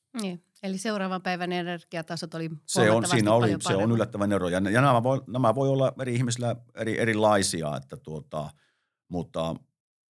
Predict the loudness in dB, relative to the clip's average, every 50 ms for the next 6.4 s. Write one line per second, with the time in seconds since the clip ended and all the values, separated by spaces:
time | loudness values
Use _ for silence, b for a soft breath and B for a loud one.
0 | _ _ _ _ _ _ _ _ _ _ -2 0 0 0 -2 -4 -6 -6 -6 -6
1 | -6 -6 -4 -2 -2 -4 -4 -6 _ -10 -8 -8 -6 -6 -6 -8 -10 _ -20 _
2 | _ -6 -4 -2 -2 -2 -2 -4 -8 -8 -6 -4 -2 -4 -4 -4 -6 -2 -2 -2
3 | -2 -2 -4 -4 -4 -6 -6 -4 -4 -4 -4 _ -4 -4 -2 -2 -2 -4 -6 -6
4 | -6 -6 -8 -10 -10 _ -14 -14 -14 -14 -16 _ _ -8 -6 -6 -6 -6 _ -14
5 | -14 -12 -12 -12 -12 -12 -12 -12 _ -10 -8 -8 -8 -8 -10 -12 -12 -16 _ _
6 | _ _ _ _ -10 -8 -8 -8